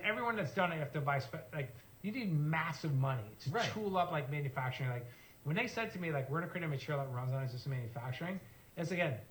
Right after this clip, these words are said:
Speaker 1: if you go back to the internet, like, the internet's been around since the early sixties.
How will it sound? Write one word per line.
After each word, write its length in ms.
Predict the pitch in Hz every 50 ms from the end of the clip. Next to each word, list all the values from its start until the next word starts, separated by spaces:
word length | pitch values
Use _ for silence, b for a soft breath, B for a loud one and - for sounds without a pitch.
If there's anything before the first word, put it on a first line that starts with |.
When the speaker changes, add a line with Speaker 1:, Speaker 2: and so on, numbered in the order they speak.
| - -
Speaker 1:
if 100 | 143 127
you 80 | 165
go 60 | 165 180
back 220 | 196 208 208 208
to 60 | - 185
the 80 | 160 160
internet, 440 | 170 196 196 180 165 143 143 143
like, 160 | 143 139 131 -
the 80 | 156
internet's 280 | 214 262 294 294 262 -
been 140 | - 202 180
around 340 | 160 156 156 160 165 160 156
since 240 | - - 160 139 -
the 100 | - 147
early 300 | 151 160 151 143 143 123
sixties. 560 | - - 160 156 - - - 104 101 -